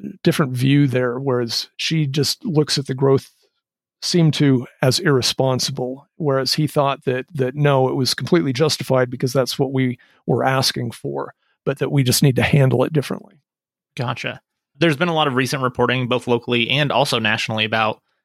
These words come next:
Speaker 2: the impact of big money pushing candidates, which, you know, if,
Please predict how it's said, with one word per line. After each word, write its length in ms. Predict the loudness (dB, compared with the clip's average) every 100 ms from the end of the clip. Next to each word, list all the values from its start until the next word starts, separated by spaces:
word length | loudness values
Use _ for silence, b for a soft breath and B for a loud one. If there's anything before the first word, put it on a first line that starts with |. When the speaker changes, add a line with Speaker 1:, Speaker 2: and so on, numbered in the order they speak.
| _
Speaker 2:
the 120 | -4
impact 380 | -2 -2 -2 -2
of 240 | -4 -4 -4
big 160 | -4 -2
money 440 | 0 0 0 -2 -2
pushing 520 | -2 0 0 -2 -4 -10 _ _ _ _
candidates, 580 | -4 -2 0 -2 -2 -4
which, 340 | -2 -2 -4 -12 _ _ -10
you 80 |
know, 80 | -6
if, 120 | -8